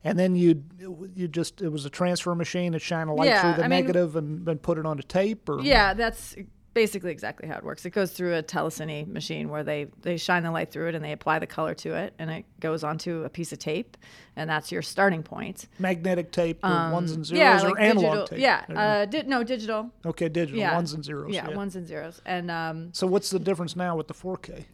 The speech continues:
Speaker 2: Uh, now we have to scan it. So we scan it into a digital format. Um,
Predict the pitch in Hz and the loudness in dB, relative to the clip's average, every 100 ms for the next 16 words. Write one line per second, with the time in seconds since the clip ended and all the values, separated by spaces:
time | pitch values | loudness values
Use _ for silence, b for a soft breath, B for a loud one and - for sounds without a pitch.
0 | - 220 214 202 - _ _ _ - 202 | 0 4 4 2 -2 _ _ _ -6 0
1 | 220 240 277 262 247 233 196 214 208 208 | 4 6 6 4 2 -2 -2 0 2 2
2 | 196 185 - 190 175 127 - - - - | 0 -6 -6 -4 -4 -6 -12 -20 -20 0
3 | 185 175 170 - 180 190 175 175 - - | 2 4 2 -2 -6 -2 -2 -2 -8 -12
4 | - 202 190 180 - 180 - 175 160 156 | -4 0 2 0 0 0 2 2 2 0
5 | 170 156 160 156 147 143 - _ - - | -2 -2 0 2 2 -2 -8 _ -18 -2
6 | 180 147 92 85 - - _ - 143 143 | 0 0 0 -4 -6 -16 _ -8 -6 -4
7 | 143 160 | -6 -10